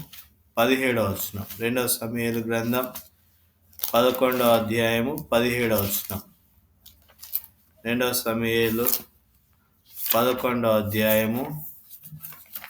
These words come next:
పదిహేడవ వచనం. ఇక్కడ చూసినట్లయితే, పదిహేడవ వచనం చూసినట్లయితే, ఇక్కడ ఆ పట్టణపు వారు బయలుదేరి యోవాబుతో యుద్ధమునకు రాగా దావీదు సేవకుల్లో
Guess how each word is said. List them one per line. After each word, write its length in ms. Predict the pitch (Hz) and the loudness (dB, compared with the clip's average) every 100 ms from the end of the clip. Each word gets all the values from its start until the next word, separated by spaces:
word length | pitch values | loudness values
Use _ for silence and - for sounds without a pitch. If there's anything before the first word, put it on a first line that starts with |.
| - - | -10 -2
పదిహేడవ 520 | 123 131 135 123 113 | 2 2 2 2 2
వచనం. 380 | 107 98 - 104 - | 0 -2 -6 -8 -8
ఇక్కడ 180 | 135 139 | -4 0
చూసినట్లయితే, 800 | 143 160 165 165 147 143 131 131 | 2 2 0 -2 0 2 2 2
పదిహేడవ 420 | 131 123 127 131 127 | -2 0 2 2 0
వచనం 280 | - 123 113 | -2 -4 -2
చూసినట్లయితే, 680 | 113 110 117 110 110 107 127 135 - _ _ _ _ _ _ _ _ _ - | -4 -6 -8 -8 -8 -6 -6 -6 -10 _ _ _ _ _ _ _ _ _ -12
ఇక్కడ 240 | 104 117 113 110 120 | -4 0 2 0 4
ఆ 140 | 131 156 156 - | 8 8 6 0
పట్టణపు 480 | 135 135 156 160 156 143 | 2 2 2 2 2 6
వారు 260 | 135 127 147 127 | 8 6 2 0
బయలుదేరి 520 | 120 123 123 123 123 120 | 2 2 2 0 2 2
యోవాబుతో 540 | 123 127 131 127 127 123 | 4 4 4 2 -2 -2
యుద్ధమునకు 680 | 117 113 117 120 123 117 113 | -2 -2 -2 -2 -4 -4 -2
రాగా 320 | 110 107 120 131 110 | 0 0 -2 -2 2
దావీదు 460 | 110 120 131 127 | 4 6 4 0
సేవకుల్లో 680 | 120 - 113 113 117 113 113 | -4 -4 -4 -4 -6 -6 -6